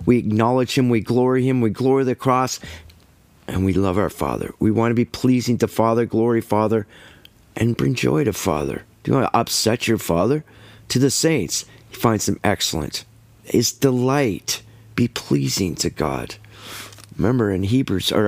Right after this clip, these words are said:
in, uh, Revelation chapter four, the last verse, "He made us for his pleasure, not for his annoyance." He can't have war up there in the universe. Like,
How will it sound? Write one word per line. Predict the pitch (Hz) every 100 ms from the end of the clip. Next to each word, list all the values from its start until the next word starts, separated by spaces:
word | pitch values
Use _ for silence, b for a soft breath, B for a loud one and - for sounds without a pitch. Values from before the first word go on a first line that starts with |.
| 98
in, | 101
uh, | 98 90
Revelation | 120 127 117 127 139 110
chapter | 95 120 117 -
four, | 95 139 135 - B B
the | -
last | 127 123 - -
verse, | 127 87 - B B
"He | 123
made | 117 143 165
us | 175 -
for | 147 147
his | 143 127
pleasure, | - 117 123 135 104 - - - - - b b b b
not | 135 -
for | 175
his | 143 139
annoyance." | 131 117 104 110 123 80 - - - - - b b b - -
He | 110
can't | - 143
have | 147 110
war | 110 113 139 147 113
up | -
there | 113 107
in | 101
the | 92
universe. | 95 131 113 80 95 -
Like, | 113